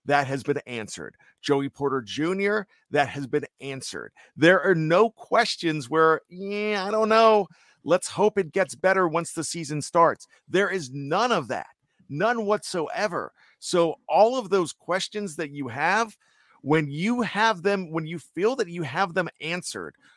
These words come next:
going into the regular season, the big question is, can they keep it going?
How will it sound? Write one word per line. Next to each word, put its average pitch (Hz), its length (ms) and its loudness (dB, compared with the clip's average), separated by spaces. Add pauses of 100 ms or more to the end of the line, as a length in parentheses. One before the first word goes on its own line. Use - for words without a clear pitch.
(180)
going 208 320 6
into 196 200 0
the 156 100 -2
regular 151 360 0
season, 143 540 -4 (300)
the 139 80 4
big 170 260 0
question 156 460 -2 (100)
is, 180 240 -2
can 175 320 -8
they 165 160 -6
keep - 320 -8
it 139 200 -8
going? 135 380 0